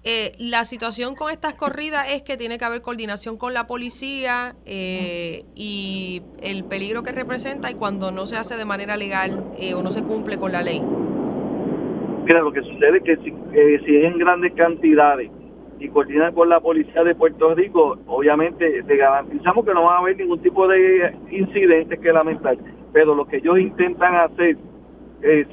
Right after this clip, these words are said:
Speaker 2: la mayoría de los mismos ocasionan accidentes graves, accidentes fatales, y lamentablemente salen a disfrutar, pero obviamente terminan en una desgracia.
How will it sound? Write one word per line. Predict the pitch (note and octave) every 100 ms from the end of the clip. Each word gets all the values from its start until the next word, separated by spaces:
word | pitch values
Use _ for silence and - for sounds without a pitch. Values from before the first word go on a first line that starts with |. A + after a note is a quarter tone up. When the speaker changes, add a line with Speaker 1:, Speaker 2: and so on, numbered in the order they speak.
| - -
Speaker 2:
la | - D3
mayoría | C#3 C#3 C3 D3+ E3+
de | F3
los | F3 F3
mismos | F#3+ G3+ E3
ocasionan | D3 C#3+ C#3+ - C#3+ F3 F3 - C3
accidentes | D3 D3 C#3 D3+ E3
graves, | D3+ E3 F3+ D#3+
accidentes | C#3+ C3+ C3 D#3 D#3+
fatales, | D3 D#3+ F3+ F3+ D#3+ - - - - -
y | C#3
lamentablemente | C#3+ C3+ C3+ C#3 E3+ D#3+ C3+ - - - - -
salen | A2+ D3+ F3
a | F3
disfrutar, | F3 E3+ F3 - G3+ -
pero | F3 D#3+ D3
obviamente | D3+ E3 F3 - F#3+
terminan | D3+ D3 F#3 F3
en | D3
una | D3+
desgracia. | D#3+ D3 B2+ B2 B2